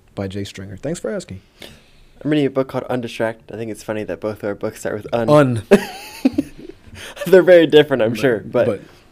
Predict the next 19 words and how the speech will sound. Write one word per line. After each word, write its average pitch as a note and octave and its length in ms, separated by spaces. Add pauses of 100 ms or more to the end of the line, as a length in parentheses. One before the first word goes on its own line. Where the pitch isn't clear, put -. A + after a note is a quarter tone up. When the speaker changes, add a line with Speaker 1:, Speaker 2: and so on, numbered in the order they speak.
(540)
Speaker 2:
I A#2+ 40
think A2 160
it's F#2+ 120
funny. G2+ 240 (1200)
Um, A2+ 420 (1500)
so C#3 540 (220)
for C#3 220
each F#3+ 280
podcast, - 600
I'm A#2+ 160
gonna A#2 180
close C#3 420
out G2+ 340
with A2 380
a G#2+ 60
quote - 380
of - 160
the A2+ 60
day. G#2 300